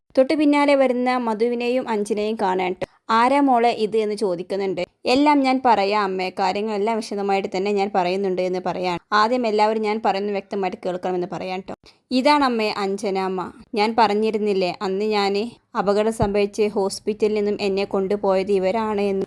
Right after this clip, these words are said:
റാണിയാണെന്ന് കരുതി എന്നെ നോക്കിയ കാര്യങ്ങളൊക്കെ പറഞ്ഞില്ലേ, ആ അഞ്ജനാമ്മയാണ് ഇത്. ഇന്ന് അഞ്ജനാമ്മയുടെ കാര്യം കഷ്ടത്തിലാണ്." ഇങ്ങനെ പറഞ്ഞിട്ട് അവർ നന്ദൻ്റെ വീട്ടിൽ പോയതും അവരുണ്ടായ സംഭവങ്ങളും തിരിച്ച് ഈ വീട്ടിലേക്ക് വരാനുള്ള സാഹചര്യങ്ങളും മൊത്തം പറയാൻ ട്ടോ.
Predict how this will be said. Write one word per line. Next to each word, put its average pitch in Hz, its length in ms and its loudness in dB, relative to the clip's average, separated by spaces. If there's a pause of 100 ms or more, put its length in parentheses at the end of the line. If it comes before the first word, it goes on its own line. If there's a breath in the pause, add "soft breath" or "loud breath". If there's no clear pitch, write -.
(140)
റാണിയാണെന്ന് 208 640 2
കരുതി 202 340 0
എന്നെ 202 240 0
നോക്കിയ 202 560 -4
കാര്യങ്ങളൊക്കെ 196 520 0
പറഞ്ഞില്ലേ, 185 480 -2 (280 soft breath)
ആ 190 80 0 (100)
അഞ്ജനാമ്മയാണ് 208 720 0
ഇത്. 190 240 -4 (300)
ഇന്ന് 226 200 2
അഞ്ജനാമ്മയുടെ 233 600 2
കാര്യം 214 300 0
കഷ്ടത്തിലാണ്." 202 680 -2 (120)
ഇങ്ങനെ 254 220 2
പറഞ്ഞിട്ട് 233 460 2 (100)
അവർ 208 260 -2
നന്ദൻ്റെ 214 380 -2
വീട്ടിൽ 220 300 -2
പോയതും 208 560 -2
അവരുണ്ടായ 202 440 -2
സംഭവങ്ങളും 196 600 -2
തിരിച്ച് 196 340 -2
ഈ 214 120 0
വീട്ടിലേക്ക് 208 440 0
വരാനുള്ള 196 320 2
സാഹചര്യങ്ങളും 196 600 -4
മൊത്തം 185 340 -4
പറയാൻ 180 400 -2
ട്ടോ. 175 180 -6